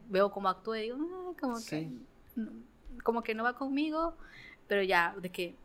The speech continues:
Speaker 1: ya me, luego me doy cuenta de que ya nos agregamos en, en Instagram y es como, "Hola, amiga". <laughs> Y es como que es más fácil como dar el paso en redes sociales que, que en persona mil veces,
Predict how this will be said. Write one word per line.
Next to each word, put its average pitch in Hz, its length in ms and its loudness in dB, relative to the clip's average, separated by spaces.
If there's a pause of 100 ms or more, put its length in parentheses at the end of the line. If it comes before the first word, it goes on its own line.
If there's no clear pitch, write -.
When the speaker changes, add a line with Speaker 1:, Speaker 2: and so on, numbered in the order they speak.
Speaker 1:
ya 180 140 -6
me, 175 160 -6 (100)
luego 233 440 4
me 202 100 -2
doy 196 120 0
cuenta 226 220 0
de 220 100 2
que 175 120 -4
ya 175 120 2
nos 190 140 -2
agregamos 180 460 -2
en, 165 300 -4
en 180 160 0
Instagram 185 480 2
y 175 80 -2
es 180 100 -6
como, 196 260 -6 (880)
"Hola, 294 220 4
amiga". 285 380 4 (280)
<laughs> - 520 10
Y 240 260 10
es - 80 6
como 254 200 -2
que 202 320 -8 (480)
es 202 160 2
más 247 220 2
fácil 208 420 4
como 165 480 0
dar 185 140 2
el 208 180 -2
paso 208 440 -6
en 247 140 -8
redes 262 200 -6
sociales 269 580 -4
que, 208 420 -4
que 208 100 -2
en 208 60 -6
persona 220 340 -4
mil 214 200 -4
veces, 254 480 0